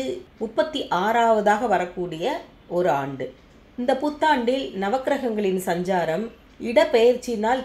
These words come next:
கிரகங்களின் மாற்றம், என்ன மாதிரியான பலன்கள் பனிரெண்டு ராசிக்கும் கிடைக்கும், பனிரெண்டு ராசிகளுக்குமான பலன்கள்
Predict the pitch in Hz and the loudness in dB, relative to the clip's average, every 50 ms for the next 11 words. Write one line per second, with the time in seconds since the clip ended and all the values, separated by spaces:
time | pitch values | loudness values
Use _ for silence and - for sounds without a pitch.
0 | - - 190 190 254 254 247 220 214 190 175 175 160 147 143 165 190 202 - - | 0 -2 0 0 0 -2 -2 -2 -2 -2 -2 -2 -4 -4 -4 -2 -4 -4 -6 -6
1 | - 190 185 202 214 208 - - - - - - - - 185 220 247 294 320 302 | -6 -4 -4 -4 -4 -8 -10 -16 -20 -20 -20 -20 -10 -4 -2 0 0 0 2 4
2 | 277 247 220 220 226 208 196 190 190 180 - 196 190 214 233 226 220 233 240 233 | 4 2 2 2 2 2 4 4 2 2 2 2 4 4 4 4 2 2 0 0
3 | 226 - 196 190 208 226 233 226 202 202 180 180 190 196 - 220 175 - 196 202 | 0 -2 -2 0 2 2 2 2 2 2 2 2 0 -2 -4 -6 -6 -6 -6 -4
4 | 185 180 147 160 151 - 190 214 226 214 - - - 185 208 220 233 226 208 208 | -4 -4 -4 -4 -2 -2 -4 -4 -4 -6 -8 -6 -4 -2 0 0 0 0 2 2
5 | 202 196 196 214 - 254 226 233 220 208 214 - 208 202 190 175 170 165 151 - | 2 2 2 0 -2 -2 -2 0 0 -2 -2 -4 -4 -4 -4 -4 -6 -6 -8 -6
6 | - 165 170 202 247 269 247 226 220 190 | -4 -4 -2 -2 -2 -2 -2 -2 -2 -2